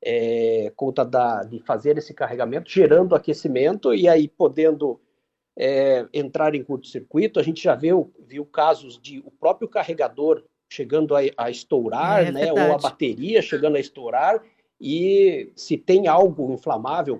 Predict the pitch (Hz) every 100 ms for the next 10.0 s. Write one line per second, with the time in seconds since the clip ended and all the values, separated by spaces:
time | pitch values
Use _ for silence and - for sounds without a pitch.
0 | _ 120 170 233 - 117 113 - 120 180
1 | 143 117 110 101 _ _ - - - 131
2 | 160 139 123 - 175 - _ _ _ _
3 | 117 143 170 220 233 190 160 175 190 185
4 | - 147 156 156 151 143 156 165 160 -
5 | 135 139 - _ _ _ 107 120 - 135
6 | 151 - 196 180 180 - 139 127 175 233
7 | 196 190 202 208 202 160 - 170 220 -
8 | 170 160 156 135 127 - 143 127 - 170
9 | 147 160 160 - 147 - 147 185 202